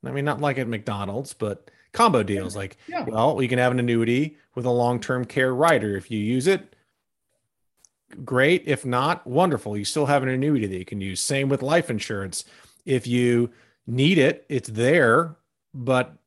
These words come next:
Speaker 1: if you don't use the long-term care, you still have a life insurance policy. Have I got that right?
Speaker 2: You've got it right. But there's actually a third one.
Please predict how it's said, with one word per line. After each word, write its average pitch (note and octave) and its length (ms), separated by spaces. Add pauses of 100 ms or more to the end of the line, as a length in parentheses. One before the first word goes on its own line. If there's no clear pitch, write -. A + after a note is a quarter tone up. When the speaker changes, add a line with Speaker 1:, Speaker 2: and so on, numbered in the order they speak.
Speaker 1:
if B2 180
you A#2+ 140
don't D#3 320
use C3 220
the B2 60
long-term A#2 540
care, B2 300
you D3+ 80
still F3+ 200
have F#3 100
a F#3 40
life G#3+ 220
insurance F#2+ 380
policy. - 560
Have - 160
I F3+ 40
got G#3 220
that A#3+ 160
right? A#3 300 (360)
Speaker 2:
You've F3 200
got F#3 180
it A3 40
right. A#3 340 (260)
But A3 320
there's G#3+ 220
actually G#3+ 460
a A3 60
third C4+ 320
one. C#3+ 200